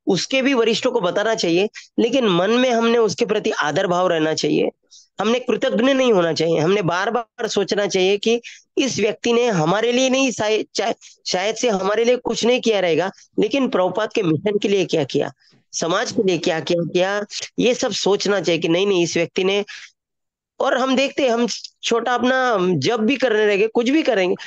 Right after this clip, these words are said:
सब, सबको त्याग करना पड़ता है। तो अगर भक्तों ने प्रचार किया, कुछ भी कर रहा है, अगर कोई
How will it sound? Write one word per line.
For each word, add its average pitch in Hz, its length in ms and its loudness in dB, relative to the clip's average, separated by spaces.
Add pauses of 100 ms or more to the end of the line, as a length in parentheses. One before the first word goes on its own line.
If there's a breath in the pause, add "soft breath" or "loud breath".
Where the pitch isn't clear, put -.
(380 loud breath)
सब, - 340 -6
सबको 277 280 -2
त्याग 302 360 -2
करना 190 300 0
पड़ता 160 280 -6
है। 143 100 -6 (500 loud breath)
तो 185 60 2
अगर 196 180 0
भक्तों 165 320 -2
ने 240 80 0
प्रचार 220 400 -2
किया, 180 260 0
कुछ 165 200 -2
भी 214 120 2
कर 160 180 -2
रहा 185 140 -2
है, 180 80 0
अगर 165 180 0
कोई 190 260 0